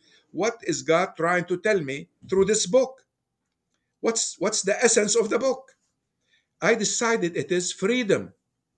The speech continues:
because the whole message can be, uh, reduced into few words. I, I put you on earth, and I want you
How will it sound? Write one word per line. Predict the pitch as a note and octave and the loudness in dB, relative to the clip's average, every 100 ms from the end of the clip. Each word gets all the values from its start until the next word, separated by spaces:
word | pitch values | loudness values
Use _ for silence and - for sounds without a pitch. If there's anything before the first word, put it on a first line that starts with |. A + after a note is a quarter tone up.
| _ _ _ B2+ | _ _ _ -10
because | C#3 - G#3 G3 F3+ - B2+ | -6 -2 0 0 -2 -10 -6
the | B2+ | -4
whole | G#2+ E3+ G#3+ G#3+ F3 | 0 2 2 2 2
message | F#3 - B2+ G#2 - _ _ _ _ _ - | 2 2 0 -2 -12 _ _ _ _ _ -4
can | F#3 G3 F3+ | 2 2 2
be, | D#3+ D#3+ D#3+ D#3 - _ _ _ _ - - | 0 2 2 -2 -10 _ _ _ _ -20 -8
uh, | C#3+ C3 C3 B2 - | -4 -2 -4 -6 -2
reduced | D3 C3 F#3+ G3 - | -2 0 0 0 0
into | D#3+ D3 | -4 -6
few | C#3+ F#3 F#3+ | -6 -4 0
words. | G3 C#3+ - - _ _ _ _ | 2 2 -2 -14 _ _ _ _
I, | C3+ D3 D3 - C3 | -4 -4 -4 -8 -4
I | B2+ | -4
put | - C4 - | -2 -6 0
you | G3+ D3+ | 2 2
on | D3 | 0
earth, | E3 C3 - - - _ _ _ _ _ _ _ _ _ _ - _ _ - | 0 0 -2 -10 -20 _ _ _ _ _ _ _ _ _ _ -20 _ _ -8
and | C#3+ D3 | -6 0
I | D3+ | 0
want | C#3 F#3+ A3+ - | 2 -2 -2 -4
you | D3 A#2+ B2 | -4 -4 -6